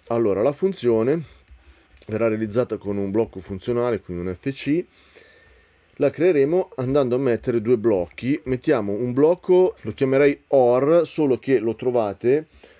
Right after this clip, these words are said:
dentro T A Portal indicato così, quindi maggiore o uguale uno, su cui porteremo due segnali, un A e B, quindi questo va a vedere, si comporta come un or, basta che uno dei due sia alto per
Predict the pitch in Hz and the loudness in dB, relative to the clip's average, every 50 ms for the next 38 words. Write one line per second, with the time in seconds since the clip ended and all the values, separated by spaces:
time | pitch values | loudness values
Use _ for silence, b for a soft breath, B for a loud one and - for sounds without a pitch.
0 | b b _ - 120 123 120 - 107 104 101 - 123 147 147 - 104 95 90 87 | b b _ -2 -2 -2 0 -2 -4 -4 -4 -2 -4 -4 -4 -2 -2 -2 -2 -2
1 | 90 - 110 110 - - 110 113 117 110 - 107 95 85 101 98 98 101 92 85 | -4 -4 -4 -4 -4 -6 -6 -6 -6 -6 -4 -6 -6 -4 -6 -6 -6 -6 -6 -6
2 | 87 82 - - _ - 92 92 95 107 113 113 101 107 107 107 104 92 98 98 | -8 -8 -10 -12 _ -8 -6 -4 -4 -4 -4 -4 -2 -2 -2 -2 -2 -2 -2 0
3 | 95 95 95 95 90 87 87 90 90 87 - _ _ _ - - - - - 147 | 0 0 0 -2 -4 -4 -6 -8 -8 -10 -14 _ _ _ -20 -20 -10 -6 -6 -4
4 | 135 - 175 170 - _ _ _ _ - 127 127 - - 180 151 127 120 131 131 | 0 0 0 0 0 _ _ _ _ -4 -4 -4 0 0 0 2 2 0 0 -2
5 | 120 120 - - 120 117 113 110 98 90 85 85 90 90 - - 110 107 104 - | -2 -2 -2 -2 -2 -2 0 0 -2 -2 -2 -4 -4 -6 -6 -6 -8 -8 -8 -6
6 | - 113 120 131 156 - - - _ _ _ _ - 107 98 90 98 95 90 104 | -6 -4 -2 -2 -4 -4 -8 -14 _ _ _ _ -6 -6 -6 -6 -6 -6 -6 -6
7 | 135 - - _ _ _ _ _ - - - - 120 110 101 - 139 135 - 120 | -6 -8 -10 _ _ _ _ _ -20 -18 -12 -8 -8 -6 -2 -2 -2 -2 0 0
8 | 117 120 123 135 131 131 127 123 120 131 139 147 b b b b b b b b | 0 2 2 2 2 4 4 4 4 2 2 0 b b b b b b b b
9 | - - - 101 95 104 101 92 104 92 101 110 127 147 135 110 98 104 107 107 | -20 -14 -12 -8 -6 -6 -6 -6 -6 -6 -4 -4 -4 -2 -2 -2 -2 -2 -2 -2
10 | 120 120 110 - 104 92 - 123 135 135 123 110 113 113 117 127 123 107 95 92 | -4 -4 -4 -6 -10 -8 -4 -4 -2 0 0 -2 -2 -4 -4 -2 -2 -2 -2 -2
11 | - - 113 110 95 - - - 101 92 85 82 - - 120 - - 127 120 - | -4 -4 -2 -2 -2 -4 -6 -6 -6 -6 -6 -6 -6 -6 -4 -2 0 0 0 -2